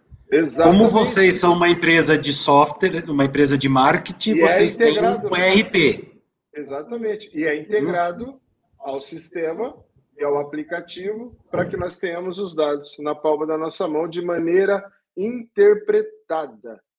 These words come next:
Speaker 1: não
Speaker 2: Isso aí.
Speaker 1: somente técnica. Isso que é o mais
Speaker 2: Além de
Speaker 1: importante.
Speaker 2: ter todo o resultado na mão, vocês têm a consultoria que a gente dá.
Speaker 1: É isso aí.
Speaker 2: Né?
Speaker 1: Marta, seu microfone tá desligado.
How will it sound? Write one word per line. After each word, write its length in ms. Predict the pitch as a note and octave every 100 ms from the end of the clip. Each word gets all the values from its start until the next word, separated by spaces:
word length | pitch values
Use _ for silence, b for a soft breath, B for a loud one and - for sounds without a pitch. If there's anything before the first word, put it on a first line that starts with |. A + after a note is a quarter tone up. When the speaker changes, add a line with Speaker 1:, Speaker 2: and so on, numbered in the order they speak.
| _ _ -
Speaker 1:
não 380 | C#3 D3+ F3
Speaker 2:
Isso 80 | G3
aí. 140 | D#3+ C3+
Speaker 1:
somente 680 | G3 D#3+ E3+ F#3 - - _
técnica. 560 | C#3+ C3 - A2 - A#2
Isso 260 | C3 C3+ C3+
que 100 | D#3+
é 20 |
o 60 | C#3
mais 160 | B2+
Speaker 2:
Além 220 | C3+ F3
de 100 | F#3+
Speaker 1:
importante. 280 | F#3+ - D#3+
Speaker 2:
ter 120 | D3+
todo 240 | - C#3+ C3+
o 40 |
resultado 720 | C3 B2+ C3 - B2+ A#2 A2+
na 160 | A#2 B2+
mão, 500 | B2+ F#3 F#3+ G2+ - _ _ _
vocês 220 | - B2
têm 200 | A#2+ C3
a 60 | C3+
consultoria 680 | C3+ C#3 C#3 D#3+ D3+ D3 C#3+
que 100 | D#3
a 40 |
gente 240 | D3+ D3+
dá. 220 | E3+ D#3 - _ _ _ _ _ _ _ _ _ _ -
Speaker 1:
É 40 |
isso 180 | G#2 C#3+
aí. 120 | C#3+ - _ _ _ _ _ _ - - -
Speaker 2:
Né? 200 | C3+ D#3 - _ - - _ _ _ _ _ _ _ _ _ _ -
Speaker 1:
Marta, 260 | B2 C3
seu 100 | -
microfone 460 | B2+ C3 C#3+ D3 C#3+
tá 100 | D3+
desligado. 520 | C#3 D3+ C#3+ A#2 G#2